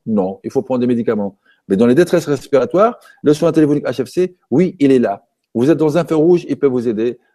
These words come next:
Vous êtes dans un supermarché, il peut vous aider. Vous êtes en voyage, il peut vous aider. Et nous avons des milliers de témoignages pour ça. Si je dis, c'est pour vous créer une ouverture de quelque chose qui va aller plus loin après. Vous verrez la prochaine fois de quoi on va parler.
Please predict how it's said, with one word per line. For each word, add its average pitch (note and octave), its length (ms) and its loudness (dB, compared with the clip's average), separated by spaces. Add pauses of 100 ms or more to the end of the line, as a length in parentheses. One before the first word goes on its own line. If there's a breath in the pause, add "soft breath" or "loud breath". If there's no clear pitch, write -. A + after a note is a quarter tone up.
(100)
Vous A2 200 0
êtes B2 80 0
dans B2+ 120 -2
un C3 60 -4
supermarché, D3+ 520 -4
il C3+ 40 -4
peut C#3 80 -4
vous A#2+ 160 -2
aider. A#2 160 -2
Vous G#2 80 -4
êtes G2+ 80 -10
en B2 80 -2
voyage, D#3 240 2
il F3 60 -6
peut D#3 80 -2
vous B2+ 160 0
aider. C3 280 0 (220 soft breath)
Et B2 60 -2
nous A#2+ 120 -2
avons C3+ 200 0
des B2 160 0
milliers D3 420 0
de C#3+ 80 -2
témoignages A2 480 -6
pour G2+ 140 -10
ça. F3 320 -8 (180)
Si - 160 -4
je B2+ 120 0
dis, D3+ 180 -2
c'est D3+ 120 -6
pour A#2+ 140 -6
vous A2+ 160 -4 (200)
créer - 300 -4
une B2 220 -2
ouverture D3+ 680 0 (160)
de F#2+ 100 -6
quelque G2+ 240 -8
chose C#3 240 -8
qui A2 80 -12
va G2+ 80 -8
aller G#2 100 -8
plus C#3 220 -2
loin A2 200 -2
après. - 260 -18 (320)
Vous A#2+ 140 -2
verrez B2+ 280 4
la A#2+ 80 2
prochaine - 320 -12
fois G#2+ 140 -4
de G2 60 -8
quoi G2 140 -8
on F#2 40 -8
va F2+ 100 -6
parler. C#2+ 260 -14